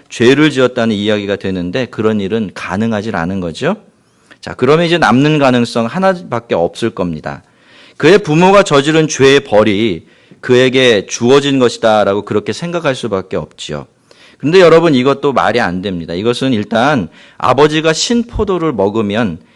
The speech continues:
어, 아들의 이가 시린 법이 없다라고 말씀하셨던 에스겔 십팔 장의 말씀에 위배가 되고요. 또 하나, 어, 죄를 저지른 부모는 멀쩡한데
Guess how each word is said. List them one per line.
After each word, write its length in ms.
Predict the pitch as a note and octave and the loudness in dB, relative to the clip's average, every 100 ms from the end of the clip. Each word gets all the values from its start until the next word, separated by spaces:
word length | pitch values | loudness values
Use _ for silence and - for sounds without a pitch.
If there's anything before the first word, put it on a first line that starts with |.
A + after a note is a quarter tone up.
| _ _ _ | _ _ _
어, 280 | - - - | -20 -20 -20
아들의 500 | - C3 C3+ D#3 D3 A#2+ | -4 0 4 6 6 4
이가 220 | C3 C#3+ | 2 2
시린 320 | - D#3+ D#3 | 0 -4 -2
법이 220 | C#3+ B2+ | -2 0
없다라고 760 | G#2 - - A2+ G#2 G2 G2+ A2 | -2 0 0 2 2 2 0 0
말씀하셨던 960 | F#2 F2+ A2 G2+ F#2 E2+ - B2 F2 - _ _ - | -2 -4 -6 -6 -6 -6 -4 -4 -6 -12 _ _ -14
에스겔 540 | A2 A#2 B2 D#3 D#3 | -2 0 0 2 2
십팔 340 | D#3 - A3 G3 | 0 -2 -2 0
장의 300 | F3+ D#3+ C#3 | 0 0 0
말씀에 400 | G#2 G#2 A2 G2 | 0 -2 -4 -4
위배가 540 | G2+ B2 C#3 A#2+ G2+ | -4 0 0 0 -4
되고요. 560 | F#2 E2 E2+ D#2 C3+ F#3 _ _ | -4 -8 -8 -8 -10 -12 _ _
또 100 | D#3+ | 0
하나, 420 | E3+ D#3+ F3+ F2+ - _ _ _ _ _ | 2 4 2 0 -8 _ _ _ _ _
어, 180 | - C2+ | -20 -20
죄를 340 | - D3+ F3 A#3 | 0 4 6 6
저지른 440 | A3 F#3 F#3 F3+ | 6 6 2 0
부모는 420 | - C#3+ D3 D3 | 0 0 0 0
멀쩡한데 1040 | G2 G#2 A#2 D#3 C#3+ A2+ G2 D#2+ F2+ E2+ | 2 2 2 0 0 -2 -4 -4 -4 -6